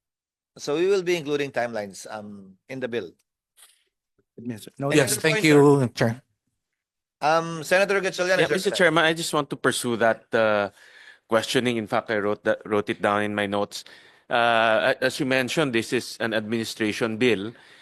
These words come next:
Speaker 4: and this is, uh, viewed by the administration as vital to the, um, uh, operations of government. So my first question, actually, I was going to ask D B M is, what is the expected savings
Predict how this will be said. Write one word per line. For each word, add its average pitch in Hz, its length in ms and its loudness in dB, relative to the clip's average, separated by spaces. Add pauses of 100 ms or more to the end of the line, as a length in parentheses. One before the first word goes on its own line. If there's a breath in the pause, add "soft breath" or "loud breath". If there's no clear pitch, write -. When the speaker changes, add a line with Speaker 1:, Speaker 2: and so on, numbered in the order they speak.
(220 soft breath)
Speaker 4:
and 107 300 -2
this 113 200 -2
is, 117 260 -2
uh, 107 380 4
viewed 120 400 0
by 104 160 2
the 101 100 0
administration 104 800 -4
as 95 200 -4
vital 104 560 0
to 95 460 -4 (640 loud breath)
the, 104 440 0
um, 95 720 0 (540)
uh, 101 260 -2
operations 120 720 0
of 101 140 -4
government. 101 560 0 (340 soft breath)
So 123 400 2
my 123 160 0
first 135 320 0
question, 127 380 0
actually, 104 400 0
I 95 40 2
was - 500 -6
going 104 200 -2
to 110 100 -2
ask 98 200 -2
D 107 80 -4
B 95 120 -2
M 98 140 -4
is, 95 200 -12 (420 soft breath)
what 196 180 0
is 170 120 0
the 139 60 4
expected 131 640 -2
savings 113 920 -2